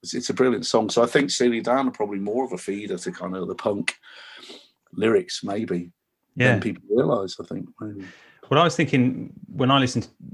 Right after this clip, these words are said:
Speaker 2: to your music, I, I do think that the, the delivery style is very well pronounced. It's,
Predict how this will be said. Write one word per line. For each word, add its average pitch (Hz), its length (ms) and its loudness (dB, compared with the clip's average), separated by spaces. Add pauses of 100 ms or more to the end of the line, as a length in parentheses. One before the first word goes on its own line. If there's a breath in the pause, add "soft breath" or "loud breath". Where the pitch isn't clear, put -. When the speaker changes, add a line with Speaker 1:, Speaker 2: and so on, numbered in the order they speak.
Speaker 2:
to - 140 -2
your 110 80 2
music, 110 380 0
I, 113 260 2
I - 20 4
do 107 220 0
think 113 260 -6
that 104 200 -6
the, 107 180 -2 (200)
the - 100 -10
delivery 117 420 2
style 87 340 0
is 82 140 -6
very 95 180 0
well 95 160 2
pronounced. 104 520 -2
It's, - 220 -8